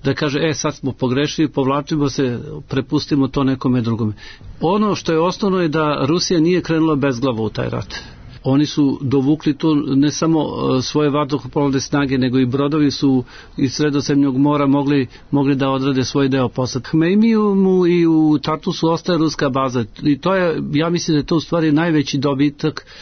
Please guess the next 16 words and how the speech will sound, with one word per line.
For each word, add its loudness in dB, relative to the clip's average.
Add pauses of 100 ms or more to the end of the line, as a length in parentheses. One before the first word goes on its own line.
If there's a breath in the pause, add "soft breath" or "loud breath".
(180 loud breath)
za 0
Rusiju 0
što -4
se -6
tiče -2
sirijskog -2
rata. -4 (380 loud breath)
Jer 0
imati 0
dve 0
baze 0
na 2
takvom -2
prostoru, 0
to -2
je, 0